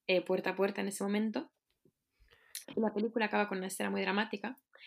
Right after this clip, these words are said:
en la que él está en Camboya, en el complejo monumental de Angkor Wat, susurrándole a una especie de, mm, de agujero en la pared,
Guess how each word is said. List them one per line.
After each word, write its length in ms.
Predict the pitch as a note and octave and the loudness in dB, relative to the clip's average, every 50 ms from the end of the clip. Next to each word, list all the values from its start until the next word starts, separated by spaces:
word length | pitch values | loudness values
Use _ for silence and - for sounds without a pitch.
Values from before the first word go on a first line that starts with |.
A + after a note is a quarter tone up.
| - - - _ | -20 -20 -12 _
en 120 | - G#3 G3+ | -2 2 2
la 120 | G3 F#3+ | 2 2
que 140 | F#3+ G3 G3 | 2 2 2
él 80 | G3+ G3+ | 2 2
está 180 | G3+ - - | 0 -2 -2
en 100 | G3+ G3 | -2 -2
Camboya, 520 | G3 F#3+ F#3+ F#3+ G3+ A3 G#3+ A3 A#3+ D#4 - _ _ - _ _ - | -2 -4 -4 -2 0 0 0 -2 -4 -6 -10 _ _ -20 _ _ -4
en 200 | - G#3 G3 G3 | -2 -2 0 0
el 380 | F#3+ F#3+ F#3+ F#3+ F#3+ G3 F#3+ F#3+ | -2 -2 -2 -2 -2 -4 -4 -4
complejo 680 | - F#3+ F#3 F#3 G3 G3 F#3+ - - G3+ F#3+ F#3 F#3 | -6 -6 -6 -4 -4 -6 -6 -6 -6 -4 -4 -2 -2
monumental 540 | F#3 F#3 F#3 F#3 F#3 F#3 F#3+ - G#3 G3+ G3+ | -4 -4 -4 -4 -4 -4 -4 -2 -2 -2 -2
de 80 | G3 F#3+ | -2 -4
Angkor 260 | F#3 F#3+ F#3 G3 G3 | -6 -6 -6 -6 -6
Wat, 220 | G3 G#3+ A3+ C4 - _ _ _ _ _ - - - - - - - - - _ - | -4 -6 -6 -8 -12 _ _ _ _ _ -20 -20 -20 -20 -20 -20 -20 -20 -20 _ -12
susurrándole 920 | - - B3 A#3+ - G#3 G3 G#3 G#3+ A3 A3+ G#3 G3+ G3 G3 - - _ _ _ _ _ _ _ - | -4 -4 -2 -2 -2 -2 0 2 2 2 2 0 -2 -2 -4 -6 -8 _ _ _ _ _ _ _ -6
a 60 | - | -4
una 120 | G3+ G#3 G#3 | -2 -2 -2
especie 500 | G3+ - - G#3 G3+ - - G#3 G3 F#3 | -4 -4 -6 -6 -4 -4 -4 -4 -2 -2
de, 260 | F3+ G3 G3 F#3+ F#3+ | -2 -2 -2 -2 -4
mm, 340 | F#3+ F#3+ F#3+ F#3+ F#3+ F#3 F#3 F#3 - - | -4 -4 -4 -4 -4 -6 -6 -8 -8 -8
de 120 | G3+ G3 | -6 -4
agujero 360 | G3 G3+ G3+ - - G#3 G3+ | -4 -4 -4 -4 -4 -2 -2
en 60 | G3+ | -2
la 100 | G3+ G3 | -2 -2
pared, 300 | - G3+ G3+ G#3+ A#3+ B3+ | -2 -2 -2 -2 -4 -6